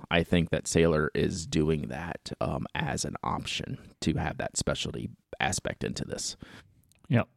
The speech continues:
Speaker 2: And hopefully
Speaker 1: So.
Speaker 2: we get 'em one day.
Speaker 1: Yeah,
Speaker 2: I did
Speaker 1: like
Speaker 2: have a vague memory when we were talking about this
Speaker 1: Mm-hmm.
Speaker 2: last week,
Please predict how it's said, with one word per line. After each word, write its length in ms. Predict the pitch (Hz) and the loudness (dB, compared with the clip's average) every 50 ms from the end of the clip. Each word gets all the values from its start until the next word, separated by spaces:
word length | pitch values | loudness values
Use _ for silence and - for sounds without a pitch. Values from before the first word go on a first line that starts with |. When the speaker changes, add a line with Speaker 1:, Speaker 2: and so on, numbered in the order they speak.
| _ - _ _ _ _ _ _ _ _ - - | _ -20 _ _ _ _ _ _ _ _ 0 2
Speaker 2:
And 120 | 120 110 | 6 6
hopefully 320 | 113 110 98 - 110 104 101 | 6 6 6 4 2 4 4
Speaker 1:
So. 60 | 98 | 4
Speaker 2:
we 100 | 107 98 | 2 2
get 180 | 104 98 98 | 2 2 2
'em 100 | 101 98 | 2 0
one 140 | 101 104 101 | -2 -2 -4
day. 200 | 98 104 104 98 - - - _ _ _ _ _ - - - - - - - | -4 -4 -6 -6 -10 -16 -20 _ _ _ _ _ -20 -20 -20 -20 -16 2 8
Speaker 1:
Yeah, 160 | - - - 226 | 12 12 12 12
Speaker 2:
I 80 | - | 12
did 140 | 254 277 233 | 12 12 12
Speaker 1:
like 100 | - 208 | 12 12
Speaker 2:
have 340 | 214 202 196 170 135 120 127 | 12 12 12 12 12 12 10
a 120 | - 117 | 8 8
vague 420 | 107 101 120 120 123 127 117 113 110 | 10 12 12 12 12 12 10 10 10
memory 480 | 110 110 113 110 107 101 98 95 92 | 12 12 12 12 12 12 10 10 8
when 220 | 92 95 95 92 92 | 8 6 6 6 6
we 100 | 98 95 | 6 6
were 140 | 98 95 | 6 4
talking 540 | - - 117 107 101 - - 104 95 92 95 95 - - 131 104 | 4 6 6 6 6 6 4 0 0 0 -2 -2 0 2 4 6
about 300 | - 98 92 - - - | 6 6 6 4 4 2
this 200 | 107 98 107 104 | 4 6 8 8
Speaker 1:
Mm-hmm. 100 | 101 95 | 8 8
Speaker 2:
last 260 | 92 92 95 - - | 8 6 6 4 2
week, 340 | 101 95 82 - - - | 2 2 2 0 -4 -12